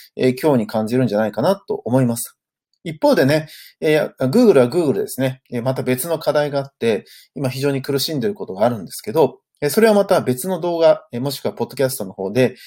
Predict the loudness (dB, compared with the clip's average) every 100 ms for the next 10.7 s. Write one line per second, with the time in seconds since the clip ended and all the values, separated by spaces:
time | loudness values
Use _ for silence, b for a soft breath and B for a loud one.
0 | B _ 0 2 2 0 0 -2 -10 -8
1 | -10 -2 -2 -2 -6 -10 -12 -14 -8 -2
2 | 0 -2 -8 -12 -2 0 0 -2 -2 -2
3 | -2 -2 -2 -4 -8 -12 -12 -8 -4 -6
4 | -4 -2 -2 2 0 -2 B B B B
5 | B B 0 6 8 6 6 6 6 8
6 | 6 4 -4 _ -2 2 2 2 0 0
7 | -2 0 4 4 2 -6 -12 -6 -4 -4
8 | -6 -10 -6 -4 -4 -6 -4 -2 -2 -4
9 | -6 -4 -2 -2 2 2 4 4 2 2
10 | -2 0 -2 -6 4 4 4